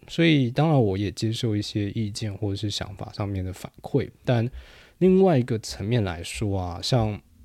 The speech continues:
<clears throat> 上一集有提到的，呃，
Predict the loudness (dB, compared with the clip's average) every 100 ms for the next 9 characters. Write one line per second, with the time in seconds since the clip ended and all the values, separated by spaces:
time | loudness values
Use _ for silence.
0 | _ -10 -10 -16 _ _ _ _ _ _
1 | _ -8 0 2 2 2 2 0 -6 -4
2 | 0 2 2 -2 -8 -12 -20 -20 _ _
3 | _ _ -18 -18 _ 4 6 6 4 0
4 | -4